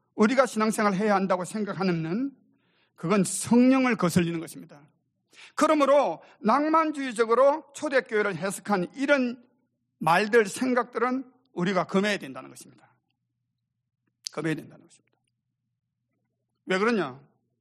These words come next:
기도하지 않냐고 성령의 역사가 없는데 자꾸만 초대교회처럼 되어야 한다고 하면은, 초대교회처럼 되지 아니하면 어떻게 합니까? 교회에서 희생양을 찾습니다.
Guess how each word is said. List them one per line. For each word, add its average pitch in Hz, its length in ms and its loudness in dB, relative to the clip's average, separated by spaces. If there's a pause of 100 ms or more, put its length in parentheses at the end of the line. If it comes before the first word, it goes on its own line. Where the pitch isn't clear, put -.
(280)
기도하지 269 440 2
않냐고 226 420 0
성령의 226 440 0
역사가 214 340 0
없는데 185 320 -4
자꾸만 - 500 -4
초대교회처럼 285 760 -2
되어야 254 240 2
한다고 226 360 -2
하면은, 240 460 -2 (340)
초대교회처럼 311 880 0
되지 311 280 0
아니하면 294 380 2
어떻게 - 260 -8
합니까? 160 380 -4 (560)
교회에서 202 380 4
희생양을 214 560 2
찾습니다. 147 480 -10